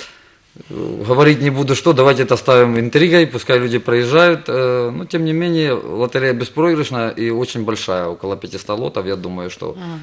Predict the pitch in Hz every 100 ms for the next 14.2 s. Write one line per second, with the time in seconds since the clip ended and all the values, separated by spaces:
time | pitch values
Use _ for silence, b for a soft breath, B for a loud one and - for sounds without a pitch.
0 | 160 - 117 110 - - 82 - b b
1 | b b b 175 190 220 - 214 - 202
2 | - 185 185 165 - 180 202 117 110 95
3 | - - 95 107 104 87 - 107 160 151
4 | 123 123 120 98 90 87 - 156 - 156
5 | 151 139 - - - 127 135 156 131 123
6 | 143 156 135 - - - 135 131 113 120
7 | 123 151 147 131 117 - 120 - 107 120
8 | 131 113 - 113 120 101 95 104 127 123
9 | - 104 101 101 101 104 110 101 95 101
10 | 90 92 98 90 90 90 85 - - 95
11 | 120 123 B B B B - 202 208 190
12 | 120 131 165 156 143 156 143 139 110 123
13 | 117 104 98 117 127 - 117 104 113 147
14 | 160 165